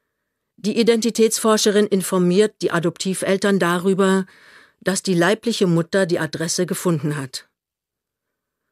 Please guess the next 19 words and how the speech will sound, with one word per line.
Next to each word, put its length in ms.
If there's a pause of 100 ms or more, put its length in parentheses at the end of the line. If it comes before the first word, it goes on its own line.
Das 200
Jugendamt 640
übernimmt 460
die 80
Vermittlung. 680 (1200)
Hillary 420
bekommt 420
Kontakt 540
mit 180
Anne, 420
der 120
Freundin 440
von 200
Felix. 580 (1080)
Sie 200
hört 240
im 140
Februar 600
zweitausenddreizehn, 1300